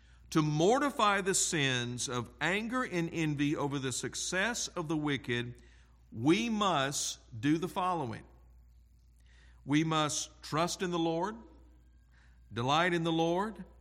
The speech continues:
commit our way to the Lord, and be still and wait on the Lord. In other words, we rest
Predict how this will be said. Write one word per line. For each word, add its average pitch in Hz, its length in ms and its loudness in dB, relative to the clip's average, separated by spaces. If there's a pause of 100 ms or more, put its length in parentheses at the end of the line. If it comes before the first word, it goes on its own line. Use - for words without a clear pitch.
(480)
commit 147 240 2
our 143 160 4
way 156 300 2
to 196 100 -4
the 180 120 0
Lord, 185 400 0 (680)
and 135 160 0
be 143 140 2
still 185 560 2
and 165 260 0
wait 165 420 0
on 147 400 0 (140)
the 127 260 -2
Lord. 131 460 -2 (1000)
In 143 160 2
other 262 200 4
words, 156 680 2 (400)
we 196 580 0 (140)
rest 165 920 0